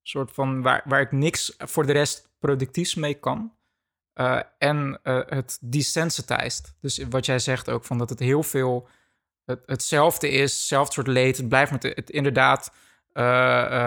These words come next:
ehm, eh, vier maanden geleden was, wa-, eh, was dat specifieke land, eh, zat in de shit en die zit nu nog steeds in de shit. En er zijn,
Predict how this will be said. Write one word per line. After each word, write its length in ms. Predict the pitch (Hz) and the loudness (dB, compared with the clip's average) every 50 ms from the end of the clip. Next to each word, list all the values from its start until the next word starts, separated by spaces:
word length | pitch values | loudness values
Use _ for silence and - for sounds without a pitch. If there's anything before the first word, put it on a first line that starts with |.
| 120 120 120 120 117 120 120 | 2 2 2 2 2 0 0
ehm, 300 | 120 123 127 127 - - | -2 -2 -4 -6 -8 -8
eh, 220 | - 120 120 120 123 | -6 -6 -4 -4 -4
vier 280 | 117 - - 151 143 139 | -4 -4 -2 0 2 2
maanden 260 | 139 131 131 135 131 | 4 4 2 2 0
geleden 440 | - 156 139 135 147 151 143 139 123 | 0 2 2 4 4 4 2 2 2
was, 220 | 127 131 123 - | 0 0 0 -2
wa-, 280 | 156 135 127 131 127 - | -4 -4 -2 -2 -2 0
eh, 440 | 135 127 127 123 123 127 127 127 | 0 0 2 2 2 0 0 -2
was 140 | 120 127 117 | -2 -4 -2
dat 180 | - 139 127 - _ _ _ | -2 -4 -4 -4 _ _ _
specifieke 640 | 143 - - - 135 131 117 - - 139 - - | -10 -10 -6 -2 -2 -2 -2 -2 -2 -4 -2 0
land, 340 | 131 123 123 127 120 - - | 0 2 2 0 -2 -4 -8
eh, 100 | - 127 | -8 -6
zat 220 | 127 - 135 - - | -4 -4 -4 -2 -2
in 80 | 127 | -2
de 60 | 123 | 0
shit 300 | 117 - - 127 123 123 | 0 0 0 -2 -2 -2
en 80 | 127 120 | -2 -4
die 100 | 120 113 | -2 -2
zit 140 | 113 123 117 | -2 -2 -2
nu 100 | 123 120 | -2 -2
nog 100 | 123 117 | -2 -2
steeds 260 | - 127 120 117 - | 0 0 0 0 0
in 80 | 117 113 | -2 -6
de 60 | 110 | -6
shit. 300 | - - - - - _ - | -6 -6 -8 -10 -10 _ -10
En 80 | 120 | -10
er 60 | 120 | -8
zijn, 300 | 117 - 120 120 117 117 | -4 -2 -2 -2 -2 -4